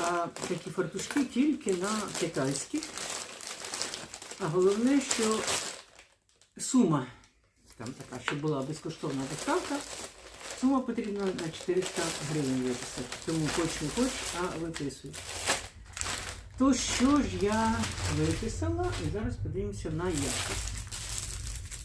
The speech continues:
Перш за все фартушок. Фартушки то для блогера кулінарного. Ну, так собі.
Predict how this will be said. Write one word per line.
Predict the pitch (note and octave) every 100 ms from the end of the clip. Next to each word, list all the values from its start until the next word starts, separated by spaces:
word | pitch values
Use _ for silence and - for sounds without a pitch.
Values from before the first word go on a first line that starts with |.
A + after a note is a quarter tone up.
| - - - - - - - -
Перш | A3+ C4 A#3
за | G3
все | F#3+ - A#3
фартушок. | A#3+ F#3 F#3+ - G3+ - - - - - - - - - - - - - - - - -
Фартушки | - - - - - C4+ A#3+
то | F#3
для | C#3+
блогера | D3 G3 A3+ A3+ G3+ F#3+ - - - - - - - - -
кулінарного. | F#3 F3+ F3+ F#3 F3 F3 E3 E3+ E3 - - - - - - - - - - - - - - - - - - - - - - - - C4
Ну, | A3 A3 E4 G4 F#4 F4 - - - - -
так | - -
собі. | - C3 A3+